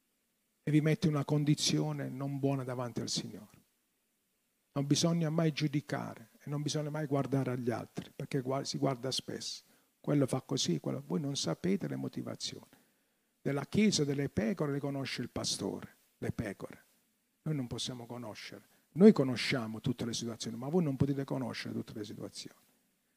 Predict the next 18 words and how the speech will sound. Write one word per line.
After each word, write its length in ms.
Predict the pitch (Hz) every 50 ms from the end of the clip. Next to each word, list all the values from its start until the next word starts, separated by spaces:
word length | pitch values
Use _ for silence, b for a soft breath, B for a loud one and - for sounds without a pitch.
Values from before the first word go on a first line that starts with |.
| _ _ -
Allora 220 | 190 190 170 151 160
non 160 | 160 156 143
fa, 260 | - - 180 147 -
per 180 | - - 180 170
il 120 | 175 170
vostro 400 | 151 143 175 156 - - 147 147
bene, 320 | 127 120 120 120 117 117 123
non 220 | 143 151 151 147
fate 340 | - - 214 202 175 180 160
giudizi 500 | 135 147 143 131 147 147 139 - - -
affrettati. 680 | 143 - - - 120 - - - - 98 107 - - - _ _ _ _ _ _ _ _ _ _
"Signore, 400 | - - 165 160 165 156 139 151
non 160 | 147 147 143
ti 80 | -
importa 400 | 151 139 - 170 170 170 - -
di 120 | 143 139 139
me 200 | 143 160 156 147
o, 240 | 139 143 143 143